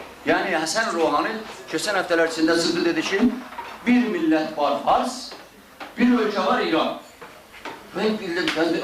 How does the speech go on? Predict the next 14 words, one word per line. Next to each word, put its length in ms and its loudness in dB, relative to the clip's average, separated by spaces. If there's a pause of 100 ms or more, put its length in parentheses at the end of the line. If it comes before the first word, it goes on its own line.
açıqcasına, 500 2 (360)
indi 300 2
biri 300 4
də 200 2 (640)
Amerikalılar 560 2
da 40 0
xəbislik 540 -4
eləyir. 240 -8 (580)
Hə, 300 2
Ruhani 380 4
gəlir, 400 2 (320)
day 180 4
gəlib 360 0
də 80 2